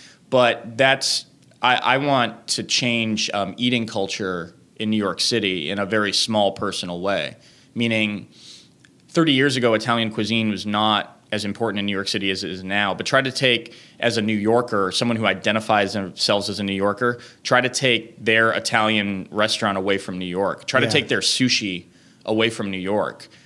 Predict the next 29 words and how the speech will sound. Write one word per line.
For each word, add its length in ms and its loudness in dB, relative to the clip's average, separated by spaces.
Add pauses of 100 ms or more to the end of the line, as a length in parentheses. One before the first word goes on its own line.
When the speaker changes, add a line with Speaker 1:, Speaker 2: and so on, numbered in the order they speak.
Speaker 1:
So 100 -2
you 60 2
see 120 4
what 120 4
I'm 60 -2
saying? 180 2
Like, 140 0
thirty 180 2
years 200 2
isn't 220 2
that 240 2
long 340 2
of 60 -4
a 60 -8
period 320 2
Speaker 2:
Sure. 80 4
Speaker 1:
of 40 -2
time. 520 0
Speaker 2:
Yeah. 280 0
Speaker 1:
Now, 160 4
that's 220 2
fascinating 680 0
because 420 0
people 420 0
wouldn't 340 2
love 300 4
their 160 2
New 160 -4
York 480 -4